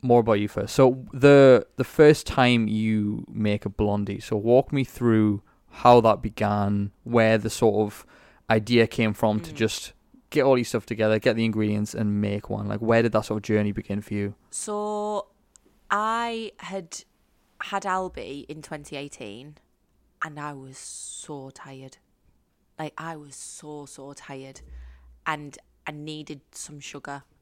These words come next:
Speaker 2: Like, I was
Speaker 1: Hmm.
Speaker 2: breastfeeding. I, like, Albie barely slept,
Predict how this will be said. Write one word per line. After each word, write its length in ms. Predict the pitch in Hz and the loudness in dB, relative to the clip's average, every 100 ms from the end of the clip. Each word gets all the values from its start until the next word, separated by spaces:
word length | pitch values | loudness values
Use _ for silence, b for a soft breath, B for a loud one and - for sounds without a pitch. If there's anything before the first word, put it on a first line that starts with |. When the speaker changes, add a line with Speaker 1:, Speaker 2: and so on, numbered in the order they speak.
| - | -14
Speaker 2:
Like, 100 | 139 | -12
I 60 | 143 | -10
was 100 | 135 | -6
Speaker 1:
Hmm. 120 | 127 | -6
Speaker 2:
breastfeeding. 840 | 107 170 - - 165 165 160 156 151 _ _ _ _ _ _ _ | -4 -6 -6 -8 -8 -6 -8 -10 -16 _ _ _ _ _ _ _
I, 600 | 147 143 139 139 139 135 - _ _ _ _ _ _ | -6 -6 -6 -6 -8 -14 -20 _ _ _ _ _ _
like, 160 | 156 143 | -12 -6
Albie 320 | 151 165 165 147 _ - | -2 -2 -4 -10 _ -10
barely 280 | 151 143 143 | -8 -8 -10
slept, 480 | - 127 _ - | -8 -10 _ -20